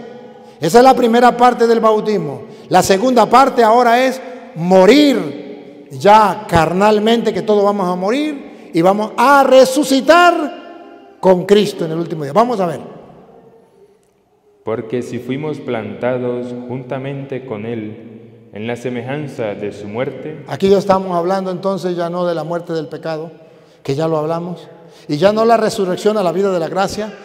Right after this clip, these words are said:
Speaker 1: que ya lo hablamos. Ahora a la muerte que vamos a morir.
Speaker 2: Así también lo seremos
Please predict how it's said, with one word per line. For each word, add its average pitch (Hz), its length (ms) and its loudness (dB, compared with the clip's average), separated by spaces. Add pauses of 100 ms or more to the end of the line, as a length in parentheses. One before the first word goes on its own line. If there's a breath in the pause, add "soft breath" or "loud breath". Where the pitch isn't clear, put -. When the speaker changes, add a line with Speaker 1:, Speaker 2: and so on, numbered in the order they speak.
(160 loud breath)
Speaker 1:
que 151 120 2
ya 165 140 6
lo 170 120 4
hablamos. 156 600 -2 (680 soft breath)
Ahora 220 920 2
a 160 140 4
la 165 160 4
muerte 226 440 6
que 196 80 2
vamos 214 460 4
a 185 120 2
morir. 247 1400 -2 (1000)
Speaker 2:
Así 98 420 -8
también 123 600 -6
lo 113 140 -2
seremos 110 840 -6